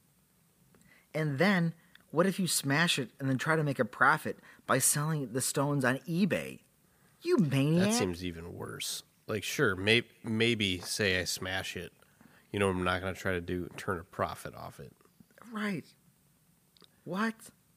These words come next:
Speaker 1: I didn't even, up until I started looking this up, I didn't even know that was a commodity people could sell or buy. Smashed headstones.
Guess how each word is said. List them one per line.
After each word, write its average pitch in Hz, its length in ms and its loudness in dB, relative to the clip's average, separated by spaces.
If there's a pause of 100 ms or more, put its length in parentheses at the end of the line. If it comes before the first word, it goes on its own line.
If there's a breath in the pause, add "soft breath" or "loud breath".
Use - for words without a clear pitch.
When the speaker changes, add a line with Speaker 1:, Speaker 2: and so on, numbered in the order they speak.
(300 soft breath)
Speaker 1:
I 202 120 2
didn't 220 200 6
even, 185 340 2 (840)
up - 180 -4
until 180 380 2
I 147 60 4
started 151 340 2
looking 156 240 -2
this 135 160 -2
up, 165 120 -2
I 151 60 2
didn't 160 200 0
even 143 140 0
know 143 120 2
that 139 140 4
was 127 120 2
a 127 60 -2
commodity 127 600 0
people 123 300 -4
could 110 180 -6
sell 135 240 2
or 117 100 0
buy. 104 420 6 (240 loud breath)
Smashed 160 580 2
headstones. 120 680 -2